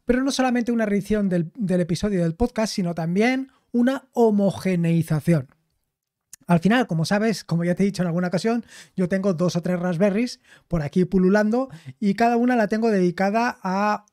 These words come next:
unos menesteres. La cuestión es que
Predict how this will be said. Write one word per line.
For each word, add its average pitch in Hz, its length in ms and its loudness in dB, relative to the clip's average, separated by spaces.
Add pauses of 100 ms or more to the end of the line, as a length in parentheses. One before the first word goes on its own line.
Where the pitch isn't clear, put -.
unos 208 480 2
menesteres. 147 720 -4 (360)
La 202 140 0
cuestión 220 300 2
es 240 100 0
que 180 440 -2